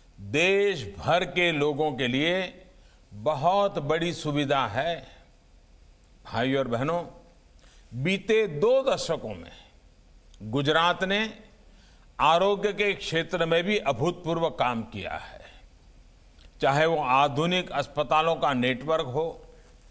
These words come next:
मेडिकल कॉलेज हो या हेल्थ सेंटर्स हो, गांव-गांव को बेहतर स्वास्थ्य सुविधाओं से जोड़ने का बहुत बड़ा काम किया गया है।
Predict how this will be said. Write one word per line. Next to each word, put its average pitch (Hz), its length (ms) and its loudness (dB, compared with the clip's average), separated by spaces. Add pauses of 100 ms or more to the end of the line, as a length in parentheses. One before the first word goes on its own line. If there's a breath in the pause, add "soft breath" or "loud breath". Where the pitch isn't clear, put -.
(840 soft breath)
मेडिकल 156 600 2
कॉलेज 147 580 0
हो 156 480 -4 (880)
या 143 180 2
हेल्थ 147 380 0
सेंटर्स 143 640 -2
हो, 165 400 -4 (600 soft breath)
गांव-गांव 156 1040 2
को 165 240 0
बेहतर 147 520 0
स्वास्थ्य 139 500 0
सुविधाओं 131 560 0
से 120 180 -2
जोड़ने 127 460 -2
का 196 480 -4 (460 loud breath)
बहुत 156 640 4
बड़ा 160 360 2
काम 160 460 0
किया 107 340 -6
गया 95 300 -8
है। - 300 -14